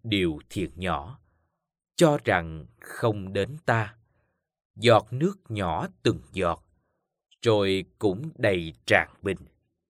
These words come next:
Cũng vậy, người có trí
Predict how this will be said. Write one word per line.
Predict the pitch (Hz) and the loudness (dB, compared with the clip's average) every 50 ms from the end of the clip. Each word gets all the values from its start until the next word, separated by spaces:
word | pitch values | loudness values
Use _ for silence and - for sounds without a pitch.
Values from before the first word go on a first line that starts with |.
| _ _ _ _ _ _ _ _ _ _ _ _ _ _ _ _ _ _ | _ _ _ _ _ _ _ _ _ _ _ _ _ _ _ _ _ _
Cũng | - 120 113 117 151 180 - | 0 0 0 0 -2 -6 0
vậy, | - 123 98 90 87 95 - _ _ _ _ _ _ _ _ _ | 2 2 4 4 2 -2 -4 _ _ _ _ _ _ _ _ _
người | - 110 107 107 101 95 92 90 - _ - | -8 -4 0 0 2 2 0 -2 -4 _ -2
có | - 143 170 - - | -2 -2 -2 -2 -4
trí | - 143 143 160 190 226 | -2 0 0 0 -2 -6